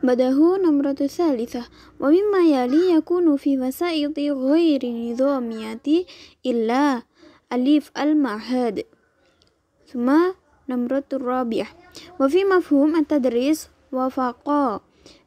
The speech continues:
للفلسفة التربوية الإنهاج يركز على توظيف المعرفة وهو يسمى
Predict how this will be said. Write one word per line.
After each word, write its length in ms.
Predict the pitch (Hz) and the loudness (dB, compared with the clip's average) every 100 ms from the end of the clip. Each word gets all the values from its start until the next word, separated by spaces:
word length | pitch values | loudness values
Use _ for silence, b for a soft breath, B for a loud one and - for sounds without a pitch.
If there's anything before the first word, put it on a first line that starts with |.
| - | -2
للفلسفة 920 | 277 254 254 233 220 - 233 226 302 320 - | 0 0 -2 -2 -2 -4 -8 -2 0 0 -4
التربوية 1000 | 262 - 240 233 226 277 381 330 311 349 - | -8 -6 -4 0 0 0 2 2 2 -2 -4
الإنهاج 1300 | 262 269 - 269 - - - 254 247 220 214 233 302 359 B B B B | -6 -6 -4 -6 -6 -18 -8 -4 -2 -4 -2 0 2 2 B B B B
يركز 520 | 254 254 - 320 277 | -4 -4 0 0 2
على 520 | 277 294 262 247 240 240 | 0 0 -2 -2 -2 -2
توظيف 680 | 311 311 262 262 240 226 302 | 2 2 0 -2 -2 0 0
المعرفة 1040 | 320 269 247 247 294 311 277 269 277 285 | 2 0 -4 -2 0 0 0 0 0 0
وهو 360 | 269 247 277 294 269 | 0 0 0 0 0
يسمى 720 | 262 233 277 254 220 247 320 | -4 -4 -4 -2 -2 0 0